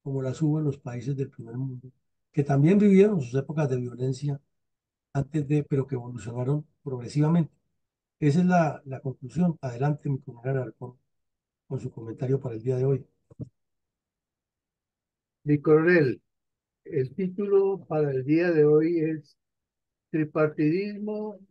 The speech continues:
Speaker 2: bandolerismo social, derechos humanos y derecho internacional humanitario.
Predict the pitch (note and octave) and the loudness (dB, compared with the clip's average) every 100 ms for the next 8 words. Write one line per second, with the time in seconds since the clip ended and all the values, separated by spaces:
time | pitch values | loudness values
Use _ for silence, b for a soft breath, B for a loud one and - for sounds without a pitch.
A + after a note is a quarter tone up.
0 | _ _ _ E3 E3 D#3+ D#3+ D#3 D#3 F#3+ | _ _ _ 0 0 2 0 4 2 2
1 | G#3 G3+ F3 C3+ D#3 E3+ F#3+ G3 G3+ _ | -4 -6 -4 -2 0 0 0 -4 -8 _
2 | _ _ _ _ _ - C#3+ D3 E3+ E3 | _ _ _ _ _ -8 2 4 4 2
3 | F#3 D#3 D3 D#3 E3+ F3+ F3+ F3+ _ _ | 0 2 -2 0 -2 -2 -4 -4 _ _
4 | _ _ _ D#3 D3 C#3+ E3 D#3+ F3+ E3+ | _ _ _ -2 0 2 0 0 0 0
5 | D#3 - C#3+ B2+ B2+ C3 C3 D3 D3 C3 | 0 -4 -6 -4 -8 -6 -4 -2 -2 -4
6 | A#2 A2 A2+ G2+ | -8 -8 -10 -10